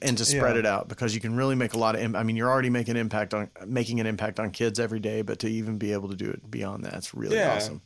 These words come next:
Speaker 2: it's neat. It's, it's something I didn't ever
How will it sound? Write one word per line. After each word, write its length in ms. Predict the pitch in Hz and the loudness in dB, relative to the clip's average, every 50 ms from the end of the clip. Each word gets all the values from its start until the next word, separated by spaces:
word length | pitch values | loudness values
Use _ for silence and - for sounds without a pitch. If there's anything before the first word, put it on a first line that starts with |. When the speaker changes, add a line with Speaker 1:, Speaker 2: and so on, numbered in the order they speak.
| _ _ | _ _
Speaker 2:
it's 120 | - - - | -16 -10 -8
neat. 220 | 151 143 120 - - - _ _ _ - - | -6 -6 -6 -8 -12 -16 _ _ _ -12 -10
It's, 320 | 107 - - - - - | -8 -6 -6 -6 -6 -6
it's 440 | - - 117 110 - - - - - _ _ _ _ _ _ _ _ _ _ _ _ _ _ _ _ _ _ - | -6 -6 -8 -6 -4 -6 -6 -6 -8 _ _ _ _ _ _ _ _ _ _ _ _ _ _ _ _ _ _ -6
something 340 | - - 175 160 139 156 147 | -2 0 0 2 2 2 2
I 120 | 135 123 | 2 2
didn't 340 | 123 127 120 120 117 113 117 | 2 2 0 0 -2 -2 -2
ever 460 | 120 117 117 120 113 113 110 107 - | -2 0 0 2 2 2 2 0 -2